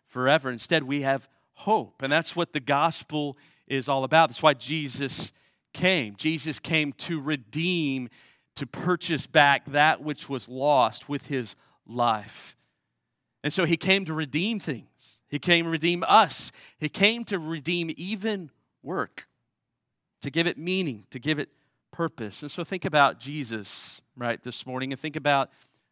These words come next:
work. First of all, I want you to know that Jesus came to be what Adam failed to be in the garden. He came to be a perfect image bearer of God here on earth. He came to be all that we fail to be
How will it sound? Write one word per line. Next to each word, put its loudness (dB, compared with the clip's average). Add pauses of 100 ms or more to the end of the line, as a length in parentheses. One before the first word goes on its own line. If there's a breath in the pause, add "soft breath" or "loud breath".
work. -4 (540)
First -4
of 2
all, 8
I 2
want -4
you 2
to -4
know 4
that -2
Jesus -6
came -2
to -6
be -4
what -2
Adam 0
failed -2 (420)
to -6
be -4 (320)
in -8
the -8
garden. -2
He -12
came -6
to -10
be -2
a -4
perfect -6
image -8
bearer 0
of -10
God 4
here -8
on -4
earth. -6
He -12
came -4 (380 soft breath)
to -4
be 2
all -2
that -6
we -4
fail -6 (520)
to -10
be -10